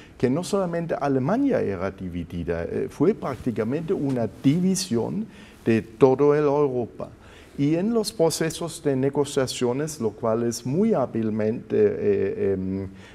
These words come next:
eh, desarrolló Helmut Kohl, para él, eh, no era importante a cuál partido político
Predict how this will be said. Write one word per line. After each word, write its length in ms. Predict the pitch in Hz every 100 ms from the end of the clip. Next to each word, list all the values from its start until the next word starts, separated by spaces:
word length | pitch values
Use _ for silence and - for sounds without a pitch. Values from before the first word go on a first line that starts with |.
| -
eh, 680 | 214 196 190 - 107 95 98
desarrolló 720 | 123 110 117 101 107 117 147
Helmut 480 | 135 117 113 117 113
Kohl, 300 | 131 147 180 - - -
para 300 | 127 113 123
él, 360 | 147 196 214 -
eh, 320 | - 131 135 131 131
no 540 | 139 135 143 160 202
era 360 | - 147 127 131
importante 840 | 143 139 135 110 - 131 147 156
a 200 | 151 113 110
cuál 400 | - 120 127 160
partido 680 | 156 110 104 104 139 143 156
político 720 | - 117 113 127 143 135 156